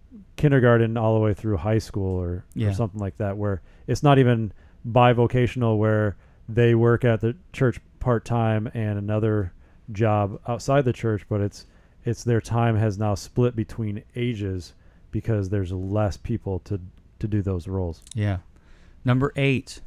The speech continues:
Speaker 2: my prediction by twenty thirty is half the churches now that have any form of youth ministry won't. So there's some churches that don't have any youth ministry expression,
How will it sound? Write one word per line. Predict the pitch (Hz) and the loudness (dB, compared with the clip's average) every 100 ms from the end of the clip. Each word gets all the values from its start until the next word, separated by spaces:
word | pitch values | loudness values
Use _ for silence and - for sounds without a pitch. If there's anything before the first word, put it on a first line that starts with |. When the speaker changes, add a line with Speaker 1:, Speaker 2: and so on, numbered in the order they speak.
| - - - | -20 -18 -6
Speaker 2:
my | 107 | -4
prediction | 107 127 131 135 - 131 | -2 -2 -2 -4 -4 -4
by | 123 107 | -4 -4
twenty | - 123 120 | -4 -4 -6
thirty | - 123 120 | -6 -6 -6
is | 101 | -8
half | - 123 131 | -6 -4 -4
the | - | -6
churches | - 151 147 151 123 | -4 -4 -4 -6 -2
now | 127 120 110 104 - - _ _ _ _ _ - | 0 0 0 -4 -8 -18 _ _ _ _ _ -4
that | 107 | -4
have | - 127 139 139 127 - - - - _ _ - - | -2 0 2 0 -4 -10 -20 -20 -20 _ _ -20 -4
any | 127 143 | 0 0
form | - 147 139 135 | 0 0 0 0
of | 120 | -2
youth | 120 - | -4 -4
ministry | 117 110 - 113 | -4 -4 -4 -4
won't. | 101 101 90 90 - - - - _ _ _ _ - _ - - | -4 -4 -6 -8 -16 -20 -20 -20 _ _ _ _ -20 _ -20 -10
So | - 110 107 - _ _ _ - - | -4 -4 -4 -10 _ _ _ -20 -6
there's | 127 123 - | -2 -2 0
some | 196 233 | 0 2
churches | 160 143 127 110 | 2 0 -2 -2
that | 110 | -2
don't | 120 127 | 0 0
have | 123 113 | 0 0
any | 120 | -2
youth | 113 110 120 | -2 -4 -4
ministry | 110 101 110 | -6 -6 -8
expression, | 104 - 107 98 - 101 | -10 -6 -6 -6 -8 -12